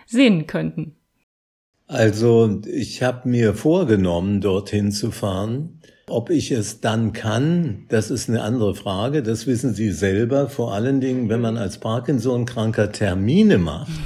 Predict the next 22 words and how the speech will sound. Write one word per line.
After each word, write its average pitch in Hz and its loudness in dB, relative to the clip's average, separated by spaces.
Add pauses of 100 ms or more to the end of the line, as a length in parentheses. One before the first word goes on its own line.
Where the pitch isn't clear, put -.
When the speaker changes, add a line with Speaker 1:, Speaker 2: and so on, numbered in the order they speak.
(200)
Speaker 1:
<laughs> - -10
Speaker 2:
dann 117 -2
macht 123 -6
man 139 0
eigentlich 139 0
etwas, 131 -2
was 131 -2
man 127 0
nicht 151 0
tun 101 2
soll. 80 -12 (360)
Denn 113 4
die - -6
Reaktion 123 -2
auf 98 -4
diese 92 -4
Krankheit 107 -4 (320)
sollte 113 0
spontan 110 -4
und 110 -2
erlebt 104 0
sein. 76 -8